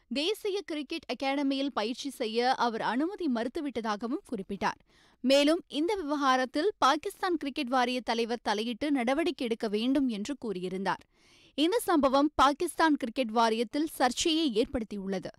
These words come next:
அத்துடன் கிரிக்கெட் வாரியத்தின் அனுமதி இல்லாமல் வீரர்கள் ஊடகங்களில் பேசக்கூடாது என்பது விதிமுறை.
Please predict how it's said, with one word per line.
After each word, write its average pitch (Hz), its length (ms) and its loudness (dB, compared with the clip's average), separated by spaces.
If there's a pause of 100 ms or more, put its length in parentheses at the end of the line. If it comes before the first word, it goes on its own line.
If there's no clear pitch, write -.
(260)
அத்துடன் 240 500 -2 (220)
கிரிக்கெட் 349 420 0
வாரியத்தின் 311 600 4
அனுமதி 311 480 2
இல்லாமல் 240 640 4
வீரர்கள் 277 640 2
ஊடகங்களில் 302 680 2
பேசக்கூடாது 285 720 0
என்பது 214 380 -2
விதிமுறை. 190 460 -2